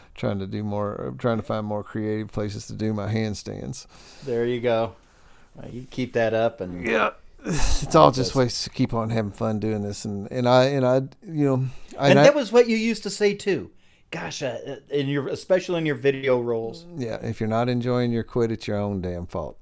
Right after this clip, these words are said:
Speaker 2: Yes, there you go. And by God, you always made it so much fun.
Speaker 1: Yeah, man, it's gotta be. It's, uh, who wants to do? You know, it comes back to the same thing on the quitting the, my other life. You know, the nicotine or the booze and the drugs. If I don't have something equally, 'cause that stuff was fun for a long time, man.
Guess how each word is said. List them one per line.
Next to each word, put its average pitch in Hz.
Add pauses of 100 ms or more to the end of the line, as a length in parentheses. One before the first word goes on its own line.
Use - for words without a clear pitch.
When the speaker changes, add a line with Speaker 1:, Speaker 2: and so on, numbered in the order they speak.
(120)
Speaker 2:
Yes, 170 (100)
there 139
you 135
go. 110
And 107
by 131
God, 113
you 113
always 104
made 104
it 104
so 107
much 101
fun. 90 (160)
Speaker 1:
Yeah, 50 (160)
man, 120
it's 113
gotta 147
be. 107 (100)
It's, -
uh, 113
who 147
wants 170
to 175
do? 165
You 151
know, 147
it 151
comes 185
back 175
to 175
the 156
same 170
thing 160
on 156
the 135
quitting 143
the, 120 (200)
my 131
other 143
life. 104
You 123
know, 120
the 127
nicotine 135
or 131
the 127
booze 135
and 135
the 123
drugs. 143 (360)
If -
I 220
don't 240
have 220
something 170
equally, 147
'cause 135
that 233
stuff 277
was 185
fun 143
for 127
a 117
long 110
time, 107
man. 113